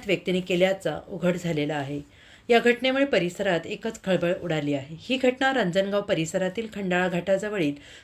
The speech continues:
झुडपांमध्ये समोर आली आहे. पोलिसांनी दिलेल्या प्राथमिक माहितीनुसार सदर महिलेचे वय अंदाजे पंचवीस ते तीस वर्ष असून तिच्या उजव्या हातावर जय भीम असे गोंदलेले आहे.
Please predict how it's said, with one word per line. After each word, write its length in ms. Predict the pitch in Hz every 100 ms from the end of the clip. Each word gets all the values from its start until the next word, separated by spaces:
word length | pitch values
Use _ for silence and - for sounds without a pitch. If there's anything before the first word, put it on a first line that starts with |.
| -
झुडपांमध्ये 600 | 196 208 220 220 208 156
समोर 320 | 160 175 156 151
आली 240 | 131 147
आहे. 500 | 139 - 147 - - - _
पोलिसांनी 460 | 262 247 277 285 294
दिलेल्या 380 | 233 185 190 208
प्राथमिक 400 | 208 190 202 214
माहितीनुसार 680 | 214 185 196 214 220 180 143 - _ - -
सदर 320 | 262 247 254
महिलेचे 480 | 247 170 185 185 208
वय 140 | 214 -
अंदाजे 380 | 190 165 180 180
पंचवीस 440 | 214 185 226 214
ते 80 | 247 233
तीस 220 | 196 -
वर्ष 200 | 180 180
असून 400 | 180 175 185 151
तिच्या 280 | 196 185 214
उजव्या 280 | 185 165 165
हातावर 360 | 175 214 175 156 147
जय 160 | 175
भीम 280 | 165 165 135 165 -
असे 260 | 185 185 170
गोंदलेले 480 | 170 151 147 143
आहे. 240 | 143 135